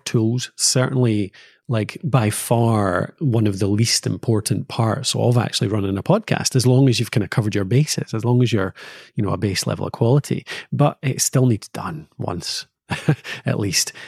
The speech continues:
Um, even if you care nothing about it, you need to set it up once, and then you can never think about it again, which is cool.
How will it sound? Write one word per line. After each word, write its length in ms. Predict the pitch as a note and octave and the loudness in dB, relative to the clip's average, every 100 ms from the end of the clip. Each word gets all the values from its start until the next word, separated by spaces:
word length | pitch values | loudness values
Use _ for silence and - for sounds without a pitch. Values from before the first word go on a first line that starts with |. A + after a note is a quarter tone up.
| - | -4
Um, 440 | A2+ F#2+ F2+ F2+ - _ _ - | -2 0 -2 -4 -6 _ _ 2
even 260 | C3+ A2+ | 4 4
if 180 | G#2 - | 2 0
you 100 | G2+ | -4
care 340 | - G#2+ F#2 F#2 | 0 0 0 -2
nothing 580 | D#3+ E3+ A#2 G#2+ C3 | -4 0 2 2 0
about 360 | G2 F2+ F#2 - | 0 0 -2 -2
it, 140 | - | -4
you 80 | B2 | -2
need 140 | G2+ F#2+ | -4 -2
to 100 | - | -2
set 220 | A#2 G2+ | -2 -2
it 40 | |
up 140 | - - | -4 -4
once, 400 | G2+ F#2 F2+ - | -6 -4 -4 -4
and 140 | G#2 | -2
then 160 | G#2 G2 | -2 -2
you 80 | |
can 160 | - A2 | 0 2
never 180 | A#2 G#2+ | 4 2
think 240 | - G#2 | 0 -2
about 160 | - G2 | -2 -2
it 100 | - | -2
again, 300 | E2+ G2+ F#2+ | -4 -4 -4
which 160 | - - | -6 -8
is 80 | |
cool. 360 | - A2 G2 F#2+ | -6 -4 -4 -6